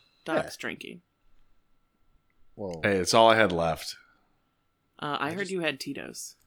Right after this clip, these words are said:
Speaker 2: And
Speaker 3: Well,
Speaker 2: whiskey.
Speaker 3: I don't drink vodka anymore. Vodka makes me do crazy things.
Speaker 1: I put vodka in my White Claws.
Speaker 2: Nice.
Speaker 3: Ooh.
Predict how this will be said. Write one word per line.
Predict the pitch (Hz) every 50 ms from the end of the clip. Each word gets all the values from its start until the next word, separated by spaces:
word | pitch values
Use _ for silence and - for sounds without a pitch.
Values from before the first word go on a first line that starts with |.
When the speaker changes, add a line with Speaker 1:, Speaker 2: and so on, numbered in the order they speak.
| _ _ _ _ _ _ _ _ - -
Speaker 2:
And | 107 113 117 -
Speaker 3:
Well, | - 117
Speaker 2:
whiskey. | 107 78 98
Speaker 3:
I | 131
don't | 135 160 156 139 117 113
drink | - 147 170 156
vodka | - 85 76 76 69 - - 67
anymore. | 62 62 76 78 76 69 62 55 52 - - - _ _ _ _ _ _ _ _ _ _ _ _ _ _ _ _ _ _ _ _ _ _ _ _ _ _ _ _ _ -
Vodka | 104 107 110 - - 110
makes | 101 104 101 98 90 -
me | 104 95
do | 90 90
crazy | 82 - 90 87 87 82 82 78
things. | 80 78 73 67 - -
Speaker 1:
I | 156 170
put | 170 - 185 - -
vodka | 156 147 139 139 - 147 131 -
in | 135 135 143
my | 139 131 127
White | 123 143 135 147 - _
Claws. | - - - - - 135 - - - - - _ _ _ _ _ _ _ _ _ _ _ _ _ _ _ _ _ - 87
Speaker 2:
Nice. | 82 85 95 101 95 87 90 113
Speaker 3:
Ooh. | 170 196 165 113 90 80 76 76 71 71 69 69 69 67 67 69 73